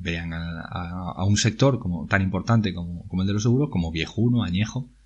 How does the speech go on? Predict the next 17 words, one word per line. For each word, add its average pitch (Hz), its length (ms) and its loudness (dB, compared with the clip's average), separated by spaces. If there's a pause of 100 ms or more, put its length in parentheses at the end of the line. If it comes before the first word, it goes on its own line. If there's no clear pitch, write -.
(440)
Es 110 140 4
más, - 320 2 (2500)
este 113 220 -2
chico, 113 300 4
este 104 160 0
joven 117 240 2
decía 87 460 -2 (1800)
que 90 140 2
era 82 260 -2
algo 78 480 -10 (360)
viejuno, 80 480 -4
añejo, 123 500 0 (960)
y - 120 -20
que 80 120 -6
además... 80 600 0 (400)
Eh, 76 640 -4 (920)
no, 87 180 0